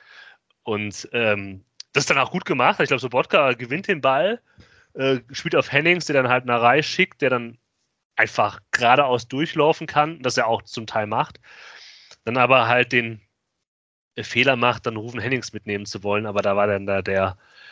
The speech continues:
der Verteidiger, äh, der Hamburger dazwischen gegangen und konnte, äh, zur Ecke klären.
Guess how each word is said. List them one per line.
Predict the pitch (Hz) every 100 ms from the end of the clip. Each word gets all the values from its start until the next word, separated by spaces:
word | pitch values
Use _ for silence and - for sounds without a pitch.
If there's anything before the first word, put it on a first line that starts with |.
| - - - _ -
der | 117
Verteidiger, | 123 - 120 127 120 113 110 104 107 113 104
äh, |
der | 107 101
Hamburger | 101 113 113 104 104
dazwischen | 101 98 - 117 120
gegangen | 101 101 107
und |
konnte, | 98 107 104 104 101 107 104 98
äh, | 87
zur | - 104 107
Ecke | 117 113
klären. | - 104 95 101 107